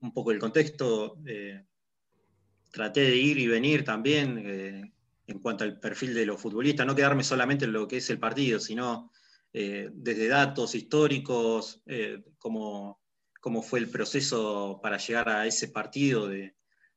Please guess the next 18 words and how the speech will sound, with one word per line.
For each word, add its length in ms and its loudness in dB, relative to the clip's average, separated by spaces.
de 180 -6
determinados 560 -4
jugadores, 1000 2
una 120 2
especie 400 2
de, 260 2
de 340 -4
flashback 600 -2
sería. 560 -4
Eh, 340 -12
bueno, 380 -8
me, 360 -8
me 260 -8
pareció 380 -2
como 240 -6
para 420 -8
completarlo 960 -4
ese 560 -8